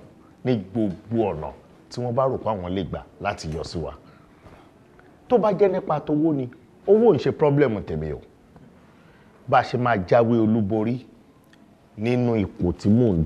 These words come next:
dù yìí gangan, òun ló important sí mi. Iye tán bá fẹ́ gbà, ẹ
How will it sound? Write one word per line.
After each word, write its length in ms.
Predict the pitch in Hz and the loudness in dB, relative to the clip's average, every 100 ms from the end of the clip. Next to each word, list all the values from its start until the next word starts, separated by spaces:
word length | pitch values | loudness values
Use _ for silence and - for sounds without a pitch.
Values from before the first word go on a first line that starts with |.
| 98 | 0
dù 80 | |
yìí 320 | 101 82 92 73 | 0 0 -2 -4
gangan, 340 | 80 76 82 80 - | -6 -6 -10 -14 -12
òun 180 | 87 87 | -8 -6
ló 80 | 107 | -4
important 560 | 104 82 78 95 90 | -6 -10 -12 -12 -12
sí 240 | 78 - 78 | -14 -14 -14
mi. 120 | 73 - - - - - - - - - | -14 -16 -20 -20 -20 -20 -20 -20 -20 -14
Iye 340 | - 143 113 120 | -2 0 0 -2
tán 200 | 123 117 | -2 -6
bá 120 | 113 113 | -6 -6
fẹ́ 140 | 113 | -8
gbà, 180 | 104 101 95 - | -6 -10 -12 -2
ẹ 100 | 226 | -2